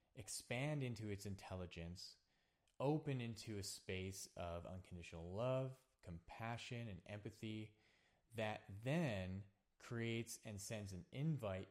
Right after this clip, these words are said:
to a potential future self. And the benefit of doing this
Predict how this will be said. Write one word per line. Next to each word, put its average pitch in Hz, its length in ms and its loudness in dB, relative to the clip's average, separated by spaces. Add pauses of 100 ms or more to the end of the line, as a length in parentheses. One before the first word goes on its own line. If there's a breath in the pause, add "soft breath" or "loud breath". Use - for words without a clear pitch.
(180)
to 104 460 4 (260)
a 101 240 0
potential 101 380 -6
future 98 320 -6
self. 85 460 -4 (580 loud breath)
And 98 120 0
the 92 80 0 (100)
benefit 127 640 4
of 95 120 -6
doing 139 300 4
this 90 360 -2